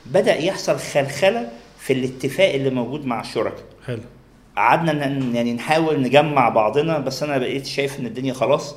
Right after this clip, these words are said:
Speaker 2: حلو.
Speaker 1: وتعلمت الدرس بتاعي ان
Speaker 2: مم.
Speaker 1: ما استناش لغاية لما الدنيا تغرق.
Speaker 2: مم.
Speaker 1: فجيت في مرحلة كده وانا اعتذرت لهم،
Speaker 2: مم.
Speaker 1: ولان ما كانش في اتفاق موجود.
Speaker 2: حلو.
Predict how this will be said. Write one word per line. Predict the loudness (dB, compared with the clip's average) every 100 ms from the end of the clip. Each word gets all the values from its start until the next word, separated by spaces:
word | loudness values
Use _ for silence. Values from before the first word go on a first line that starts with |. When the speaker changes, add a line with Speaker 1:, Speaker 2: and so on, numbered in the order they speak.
| -14
Speaker 2:
حلو. | -14 -14 -16
Speaker 1:
وتعلمت | -4 0 0 -2 -2
الدرس | -2 0 -4
بتاعي | -2 2 4 2 -2
ان | -2 -4
Speaker 2:
مم. |
Speaker 1:
ما | -6
استناش | -6 -6 -4 -2 -2
لغاية | -2 -2
لما | -4 -6
الدنيا | -4 -4 -2
تغرق. | -2 -2 -4 -6 -12 -10
Speaker 2:
مم. | -10 -8 -6
Speaker 1:
فجيت | -4 -4
في | -2
مرحلة | -2 0 0 0
كده | -2 -2 -2 -2
وانا | -2 -2 -2 -2 -4
اعتذرت | -4 -2 0 -2 -2
لهم، | -4 -4 -8 -10 -10 -10 -8
Speaker 2:
مم. | -2
Speaker 1:
ولان | 2 4 4 2 2 0 0 0 0 -4 -4 -8
ما | -6
كانش | -4 -4 -8
في | 0
اتفاق | 2 4 2 0
موجود. | -2 -4 -10 -14 -20 -12
Speaker 2:
حلو. | -12